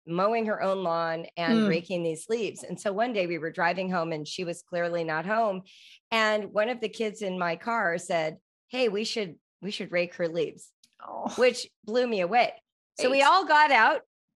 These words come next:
Speaker 1: we raked her entire yard, and then we all decided not to tell her that we had done it.
Speaker 2: Oh, I love it. <laughs>
Speaker 1: So we decided it would be a secret just in our family. And we saw her come home and we saw her kind of stand in the yard, then just go in the house. I'm sure she's wondering what happened and who did it.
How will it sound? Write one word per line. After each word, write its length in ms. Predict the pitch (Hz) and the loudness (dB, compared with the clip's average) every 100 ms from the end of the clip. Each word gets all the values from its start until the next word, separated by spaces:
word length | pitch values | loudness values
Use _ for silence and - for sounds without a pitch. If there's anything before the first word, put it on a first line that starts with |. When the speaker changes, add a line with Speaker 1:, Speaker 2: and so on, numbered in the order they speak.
| - | -4
Speaker 1:
we 120 | 285 | 2
raked 320 | 269 294 285 | 4 4 2
her 100 | 285 | 2
entire 420 | 262 226 254 285 | 2 2 2 2
yard, 440 | 311 226 190 220 220 - | 4 4 6 4 0 -4
and 180 | 220 220 | -2 2
then 320 | 285 311 262 | 2 0 -2
we 160 | 247 - | -4 2
all 200 | 214 240 | 2 2
decided 500 | 247 - 233 233 190 | -2 2 4 4 2
not 240 | 196 226 | 2 2
to 80 | 247 | -2
tell 220 | - 233 | 0 2
her 100 | 240 | 4
that 140 | 226 220 | 2 2
we 120 | 214 | 0
had 160 | 196 | 0
done 200 | 147 156 | 2 0
it. 120 | 214 - | 2 4
Speaker 2:
Oh, 180 | 370 320 | 8 8
I 100 | 277 | 8
love 240 | 254 254 247 | 6 4 4
it. 140 | 285 | 2
<laughs> 160 | 339 - - 277 | 2 -4 -4 2
Speaker 1:
So 180 | 262 | 4
we 140 | 254 247 | 4 2
decided 400 | 254 254 254 277 | 2 4 6 6
it 40 | |
would 120 | 233 | 2
be 140 | 247 233 | 0 0
a 60 | |
secret 480 | 220 269 233 214 180 | 0 -4 0 2 2
just 240 | - 226 240 | -2 -4 -2
in 120 | 240 | 2
our 120 | 202 | 2
family. 680 | 208 214 233 240 196 190 - | 2 2 2 2 2 0 2
And 400 | 208 196 190 185 208 | 4 4 2 -4 -4
we 120 | 220 | -4
saw 320 | - 208 214 | -2 2 2
her 200 | 214 220 | 2 -2
come 240 | 220 214 | -2 -2
home 520 | 214 196 202 226 233 220 | 0 2 4 4 2 0
and 280 | 170 170 - _ | -2 -6 -14 _
we 120 | 175 190 | -8 -4
saw 240 | 208 190 | 2 4
her 140 | 220 214 | 4 2
kind 220 | 214 220 | 0 0
of 140 | 233 | -4
stand 380 | - - 196 226 | -8 0 2 2
in 80 | 226 | 0
the 80 | 220 | 0
yard, 420 | 196 196 233 208 | 2 4 2 2
then 180 | 214 220 | -2 0
just 200 | 226 - | -6 -2
go 120 | 220 | 0
in 80 | 226 | 2
the 80 | 196 | 2
house. 300 | 185 220 214 | 2 0 -2
I'm 100 | 185 | -6
sure 200 | - 226 | -4 -6
she's 240 | 240 185 | -6 -8
wondering 460 | 185 190 208 180 170 | -4 -2 -2 -4 -2
what 160 | 180 | -2
happened 360 | 208 175 190 196 | 2 2 0 -4
and 120 | 180 | -2
who 120 | 185 | -2
did 200 | 180 185 | -2 0
it. 160 | 180 226 | 0 -2